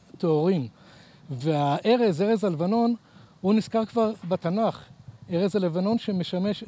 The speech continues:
שמסמל את הסגנון ואת הפריחה ואת ההצלחה ושיתופי הפעולה.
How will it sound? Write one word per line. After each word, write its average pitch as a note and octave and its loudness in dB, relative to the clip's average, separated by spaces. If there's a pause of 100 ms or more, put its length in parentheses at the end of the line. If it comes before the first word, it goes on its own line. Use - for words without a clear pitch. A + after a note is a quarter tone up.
שמסמל F3 -4 (340)
את D3+ -8
הסגנון G3 -4 (120)
ואת D#3 -8
הפריחה D#3 -6 (420)
ואת D3+ -4
ההצלחה E3+ -6
ושיתופי G3 -8
הפעולה. D#3 -4